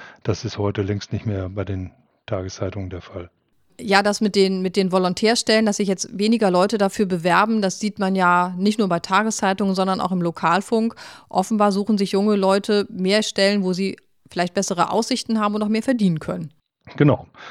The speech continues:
Speaker 1: Das liegt ja auch sicherlich aber auch daran, dass auch die Verlage seit Jahren eigentlich oder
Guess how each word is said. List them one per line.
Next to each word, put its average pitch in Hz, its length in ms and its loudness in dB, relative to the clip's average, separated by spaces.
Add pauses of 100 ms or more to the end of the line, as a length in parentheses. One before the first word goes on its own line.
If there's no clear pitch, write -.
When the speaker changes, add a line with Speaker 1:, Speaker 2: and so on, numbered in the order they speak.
(140)
Speaker 1:
Das 107 160 2
liegt 120 200 2
ja 123 100 6
auch 113 60 4
sicherlich 120 360 4
aber 110 140 2
auch 113 120 2
daran, 117 440 2
dass 117 240 -2
auch 120 240 -4
die 110 100 -6
Verlage 110 640 2 (420)
seit 110 300 -2 (120)
Jahren 117 680 2
eigentlich 110 600 -4
oder 101 320 -4